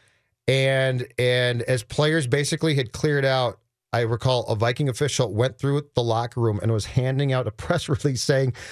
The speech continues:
"Mike Tice has been fired," and he handed it to Tice's kid, who was a ball boy.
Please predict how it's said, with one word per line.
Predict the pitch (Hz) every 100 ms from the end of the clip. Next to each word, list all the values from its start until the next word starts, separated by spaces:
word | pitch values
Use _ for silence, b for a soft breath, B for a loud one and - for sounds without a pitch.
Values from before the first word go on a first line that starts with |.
| B
"Mike | 131 156 147
Tice | 139 143 147 - b b _
has | 127
been | 117 135
fired," | - 143 139 113 101 - _ _ _ _ _ _
and | -
he | 123 117
handed | - 127 135 143
it | 147 -
to |
Tice's | - - 135 123 113
kid, | - 139 123
who | 120
was | 107
a | 104
ball | - 92
boy. | 107 78 78